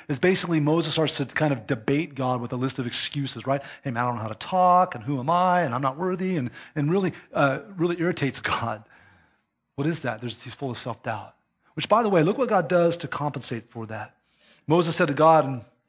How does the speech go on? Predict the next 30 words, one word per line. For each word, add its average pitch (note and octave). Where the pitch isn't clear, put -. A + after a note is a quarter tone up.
verse C#3
eleven C3+
of A#2+
E-, D3+
Exodus C3
three, C#3+
"Who F#3+
am F3+
I F3
that D#3+
I D#3
should D3
go D#3
to D3
Pharaoh D#3+
and C#3+
bring D3
the C#3
children D3
out D3+
of B2
Egypt?" C3
He F3+
said, D#3
"But D3
I C#3+
will C#3+
be C3+
with D#3
you." D3+